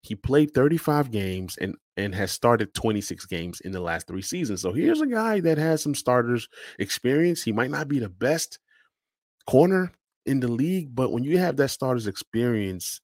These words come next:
it, it's, I mean, it definitely bodes well for the team, being that this guy is coming off the bench, right?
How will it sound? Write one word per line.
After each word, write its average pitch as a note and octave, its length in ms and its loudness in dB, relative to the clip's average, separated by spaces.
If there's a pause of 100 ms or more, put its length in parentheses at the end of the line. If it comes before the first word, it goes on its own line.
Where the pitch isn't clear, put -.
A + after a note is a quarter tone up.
it, A2 160 -2 (320)
it's, G2 240 -12 (160)
I G2 40 -6
mean, F#2 180 -8
it F2+ 240 -10
definitely A2+ 320 0
bodes G#2+ 320 2
well G2+ 200 0
for G2+ 160 -2
the F#2+ 80 -8
team, E3 480 -2 (400)
being A#2+ 260 0
that F#2 120 0
this G#2 140 -2
guy G2+ 160 -4
is F#2 100 -6
coming G2 260 -10
off F2 160 -8
the - 80 -12
bench, B2+ 320 0
right? G2 220 0